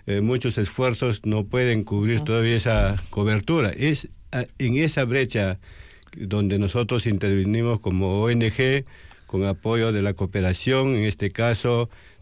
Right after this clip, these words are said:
Speaker 1: de Medicus Mundi Álava y del Ayuntamiento Vitoria-Gasteiz, con esta experiencia que estamos haciendo de agua potable y saneamiento en Totorapata.
Speaker 2: Ujú.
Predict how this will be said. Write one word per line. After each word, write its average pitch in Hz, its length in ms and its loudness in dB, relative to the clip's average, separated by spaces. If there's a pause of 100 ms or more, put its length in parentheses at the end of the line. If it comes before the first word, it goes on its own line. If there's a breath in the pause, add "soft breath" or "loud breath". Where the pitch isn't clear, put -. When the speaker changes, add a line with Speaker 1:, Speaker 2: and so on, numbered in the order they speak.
Speaker 1:
de 98 80 2
Medicus 110 420 0
Mundi 113 540 2
Álava 139 520 2 (120)
y 139 300 2
del 117 200 0
Ayuntamiento 104 640 0
Vitoria-Gasteiz, 113 1040 0 (400 loud breath)
con 101 220 0
esta 123 280 -2
experiencia 123 840 0
que 98 80 -4
estamos 113 320 -2
haciendo 117 380 0
de 113 80 2
agua 117 180 2
potable 117 340 0
y - 40 2
saneamiento 113 640 0
en 107 100 2
Totorapata. 98 720 0
Speaker 2:
Ujú. - 120 -18